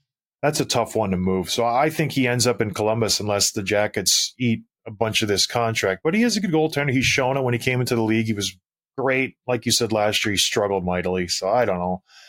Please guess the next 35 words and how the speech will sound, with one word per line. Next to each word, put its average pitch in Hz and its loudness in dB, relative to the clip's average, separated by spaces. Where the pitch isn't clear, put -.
At 127 -2
the 143 2
end 143 0
of 139 0
the 135 0
day, 139 0
do 139 2
I 127 2
think 127 -6
he 135 0
gets 131 0
moved? 139 0
No. - -20
No. 110 -2
I 143 0
think 139 0
he's 120 -2
there, 117 2
and 113 0
I 107 -2
think 107 -2
he's 104 0
just 110 0
gonna 110 0
be 101 -2
an 107 -6
awkward 147 0
hallway 131 0
interaction 117 0
every 110 2
time 110 2
he 107 0
runs 104 0
into 104 0
Jarmo. 98 0